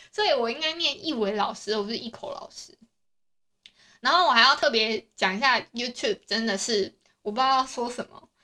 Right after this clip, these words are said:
听说一维老师他已经被锁了第二次账号了，就是，<laughs> 这，这几天我又，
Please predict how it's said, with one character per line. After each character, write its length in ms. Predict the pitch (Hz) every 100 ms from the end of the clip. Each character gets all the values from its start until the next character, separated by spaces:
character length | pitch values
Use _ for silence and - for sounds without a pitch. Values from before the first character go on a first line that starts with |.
| _ _ _ _
听 220 | 349 370
说 180 | 381 370
一 140 | 370
维 160 | 262 233
老 180 | 214
师 200 | 208 254
他 240 | 269 277 240
已 60 |
经 300 | 208 220 240 -
被 400 | 311 254 220 -
锁 300 | - - 202
了 100 | 190
第 200 | 196 254
二 100 | 254
次 180 | 240 262
账 240 | 233 214
号 160 | 214 208
了， 140 | -
就 100 | 226
是， 140 | 294 311 _ -
<laughs> 240 | 311 - 330
这， 200 | - 311
这 180 | 320 302
几 160 | 262
天 300 | 220 220 269 - - - - -
我 120 | -
又， 100 | 262